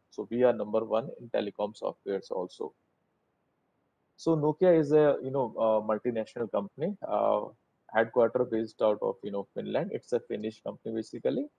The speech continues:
and we have offices in almost hundred plus countries. And India is definitely one of the most important and significant country for Nokia. So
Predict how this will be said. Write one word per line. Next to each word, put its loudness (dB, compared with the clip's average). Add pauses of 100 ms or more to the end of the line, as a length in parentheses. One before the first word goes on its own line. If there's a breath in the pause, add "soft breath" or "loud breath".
(380)
and 2
we 0
have 4
offices -2
in -2
almost -2
hundred -4
plus -2
countries. -8 (680 loud breath)
And 2 (180)
India 6
is 6
definitely 0
one 0
of -4
the 0
most -6
important -6
and -2
significant -4
country -4
for -2 (160)
Nokia. -6
So -6